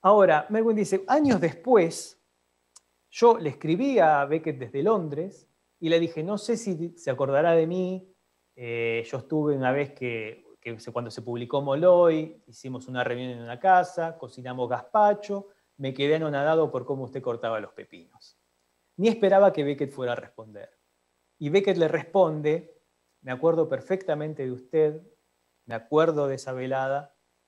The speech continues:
me acuerdo del gazpacho, me acuerdo de cortar los pepinos. Estaba pensando", agrega, "en mi madre".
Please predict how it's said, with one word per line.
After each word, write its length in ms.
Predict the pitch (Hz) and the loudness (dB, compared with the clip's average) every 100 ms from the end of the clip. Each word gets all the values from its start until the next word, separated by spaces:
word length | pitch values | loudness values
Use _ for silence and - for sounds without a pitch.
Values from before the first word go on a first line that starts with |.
| _ | _
me 100 | 113 | -8
acuerdo 520 | 113 - 147 147 147 | -8 0 2 4 2
del 140 | 135 123 | -2 -4
gazpacho, 800 | 120 - 135 127 - 139 143 _ _ _ _ _ | -8 -10 -4 -4 -4 -12 -14 _ _ _ _ _
me 120 | 117 | -8
acuerdo 520 | 117 117 127 127 131 123 | -8 -4 0 0 2 -2
de 100 | 113 | -4
cortar 320 | 110 110 113 | -8 -8 -10
los 140 | 107 | -10
pepinos. 460 | - 104 _ _ _ _ _ _ _ _ _ _ _ _ _ _ _ | -18 -20 _ _ _ _ _ _ _ _ _ _ _ _ _ _ _
Estaba 480 | - - - 160 160 | -20 -6 0 2 2
pensando", 800 | 156 147 139 151 139 131 147 147 _ _ | 0 -4 -2 -4 -4 -8 -10 -14 _ _
agrega, 540 | 120 117 110 110 135 _ _ _ _ _ _ _ _ | -18 -16 -14 -16 -18 _ _ _ _ _ _ _ _
"en 140 | 113 110 | -20 -20
mi 120 | 110 | -16
madre". 320 | 98 98 95 | -12 -12 -12